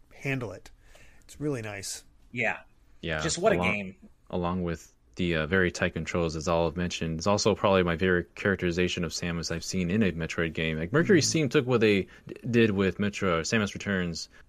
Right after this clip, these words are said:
Speaker 3: and just turned it up to eleven with this game. Like, they, they know the character Samus now and the way that she moves, the interaction with the world, and just, oh, it's so good.
Speaker 1: Mm-hmm.
Speaker 3: It's, it's such a great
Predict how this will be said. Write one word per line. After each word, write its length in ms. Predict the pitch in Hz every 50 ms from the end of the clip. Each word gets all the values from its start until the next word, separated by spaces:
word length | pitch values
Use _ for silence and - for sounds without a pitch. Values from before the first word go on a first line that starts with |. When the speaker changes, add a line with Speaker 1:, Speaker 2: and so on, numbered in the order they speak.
| _ _ _ -
Speaker 3:
and 180 | - 90 92 90 -
just 340 | 135 127 113 - - -
turned 220 | - - 131 123 113
it 80 | 98
up 100 | 101 98 -
to 120 | - 98
eleven 400 | 87 87 87 87 87 87 85 80
with 100 | 80 73
this 180 | - 80 78 -
game. 260 | - 90 80 80 78
Like, 200 | 76 76 - -
they, 380 | - 98 98 101 98 95 90 - - -
they 200 | - 117 135 135
know 600 | 120 113 110 110 107 107 107 110 110 110 107 107
the 100 | 98 95
character 480 | - - - 95 95 90 87 - 90 87
Samus 500 | 82 - - 95 90 87 85 80 - -
now 320 | 90 85 85 82 82 80
and 260 | 78 78 76 76 78 80
the 80 | 82
way 220 | 82 87 87 87 85
that 220 | 82 82 80 -
she 440 | - - - 87 82 80 78 76 - - - - - - _ _ _ - 87 80
moves, 480 | 104 110 113 113 113 110 107 98 -
the 100 | 98 95
interaction 420 | 95 92 92 92 95 - - 101 90
with 100 | 90 -
the 60 | 87
world, 580 | 87 92 98 98 98 98 95 95 98 95 90 - - - - _ _ _ - _ -
and 220 | 87 90 87 82
just, 400 | 95 98 90 85 - - - - -
oh, 240 | 101 104 85 80 -
it's 140 | - 95 -
so 200 | - - 120 127
good. 340 | 117 92 90 90 85 82 78
Speaker 1:
Mm-hmm. 80 | 82 85
Speaker 3:
It's, 300 | 82 - - - - -
it's 180 | - 98 - -
such 220 | - 117 107 -
a 240 | 104 90 85 82 80 -
great 600 | - 92 90 92 92 92 90 90 87 - -